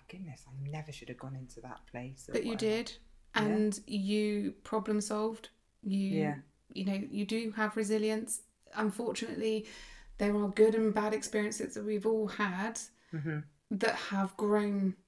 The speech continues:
Speaker 2: how we then go on to develop. We never want any of our children to have experiences that are hugely traumatic.
Speaker 1: No.
Speaker 2: And that's definitely not. But it comes back to the same term that we use for younger children. It's all about safe risk.
Speaker 1: Yeah.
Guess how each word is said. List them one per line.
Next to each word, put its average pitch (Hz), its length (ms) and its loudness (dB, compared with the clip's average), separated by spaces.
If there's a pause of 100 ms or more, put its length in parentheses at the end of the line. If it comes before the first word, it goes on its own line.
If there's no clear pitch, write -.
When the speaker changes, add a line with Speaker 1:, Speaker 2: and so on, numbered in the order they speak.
(440)
Speaker 2:
how 196 160 2
we 196 280 0
then 190 280 -2
go 196 220 -2
on 196 160 0
to 185 120 -6
develop. 196 560 -2 (160)
We 247 160 6
never 240 480 2
want 220 260 2
any 214 200 0
of 202 80 -4
our 190 100 -2
children 190 340 -4
to - 60 -10
have 190 160 -8
experiences - 640 -6
that - 140 -8
are - 360 -6
hugely 208 420 -2
traumatic. - 800 -8
Speaker 1:
No. 147 340 -2
Speaker 2:
And 202 160 0
that's 208 200 -4
definitely 196 400 -4
not. - 180 -6 (720)
But 254 80 4
it - 140 4
comes 247 220 8
back 214 200 2
to 202 100 -6
the 196 80 -2
same 202 300 -2
term 202 340 -4
that 202 80 -6
we 196 100 -6
use 196 240 -6
for - 100 -10
younger 226 300 2
children. 214 380 -4 (520)
It's 247 120 4
all 277 120 8
about 226 200 2
safe 247 420 0
risk. - 380 -12 (340)
Speaker 1:
Yeah. 147 240 -2